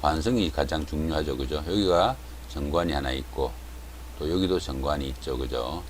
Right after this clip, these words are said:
정관이 있었는데 여기는 편관이고 여기는 정관이네, 그죠? 한마디로 관살 혼잡입니다, 그죠? 자, 이렇게 관살 혼잡이 돼 있고, 그 연지에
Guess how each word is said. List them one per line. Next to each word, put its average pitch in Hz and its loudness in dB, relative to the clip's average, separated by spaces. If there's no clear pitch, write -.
정관이 65 -4
있었는데 64 -6
여기는 90 2
편관이고 73 0
여기는 85 -4
정관이네, 65 -4
그죠? 60 -6
한마디로 101 0
관살 76 0
혼잡입니다, 73 0
그죠? 64 -6
자, 67 -2
이렇게 67 -6
관살 73 -4
혼잡이 73 -2
돼 65 -2
있고, 64 -6
그 78 4
연지에 95 6